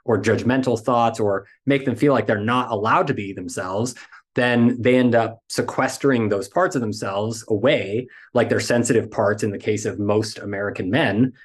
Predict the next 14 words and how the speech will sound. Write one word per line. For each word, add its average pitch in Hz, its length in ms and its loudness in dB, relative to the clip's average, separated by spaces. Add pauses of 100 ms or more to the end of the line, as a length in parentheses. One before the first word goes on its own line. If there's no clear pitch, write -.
(140)
who 117 140 2
are 110 80 2
taught, 107 340 -2
"You're 110 120 2
not 113 200 0
supposed 110 220 -2
to 110 60 -12
cry, 120 340 2
you're 107 140 0
not 110 240 -6
supposed 110 320 0
to 104 40 0
express 104 460 -4
emotion," 110 720 0